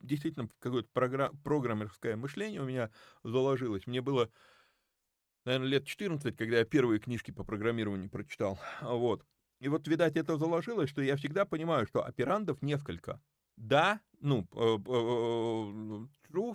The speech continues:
false, положительное, э, отрицательное,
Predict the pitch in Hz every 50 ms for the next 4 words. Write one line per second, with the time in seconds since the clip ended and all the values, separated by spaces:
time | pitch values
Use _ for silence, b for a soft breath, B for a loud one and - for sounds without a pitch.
0 | - - 185 185 196 208 214 - - - _ _ _ _ _ _ _ _ _ _
1 | _ - - - 127 131 139 131 147 143 143 117 110 110 110 107 107 107 107 b
2 | b b b b b _ - 107 107 104 104 104 104 104 - - 113 110 98 107
3 | 110 - 131 143 143 208 214 226 - 196 185 180 175 170 165 170 170